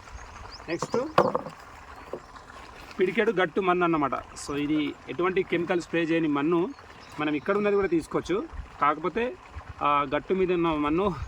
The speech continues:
ఎన్నో సంవత్సరాల నుంచి మనం అసలు ఏం స్ప్రే చేయకుండా, ఆ, అసలు మంచిగా పుట్టలో ఉంది కాబట్టి ఇది తీసుకుంటే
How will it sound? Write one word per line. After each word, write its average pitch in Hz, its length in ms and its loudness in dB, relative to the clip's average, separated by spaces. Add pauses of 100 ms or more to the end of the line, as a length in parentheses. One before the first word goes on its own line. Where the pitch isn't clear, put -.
ఎన్నో 185 420 4
సంవత్సరాల 165 400 2
నుంచి 160 200 0
మనం 151 200 0
అసలు 143 200 -4
ఏం 147 260 -2
స్ప్రే 160 240 -4
చేయకుండా, 151 460 -2 (600)
ఆ, 127 240 2
అసలు 127 300 -4 (220)
మంచిగా 156 380 0
పుట్టలో 175 360 0
ఉంది 170 180 2
కాబట్టి 156 440 2 (520)
ఇది 143 100 -6
తీసుకుంటే 190 600 -2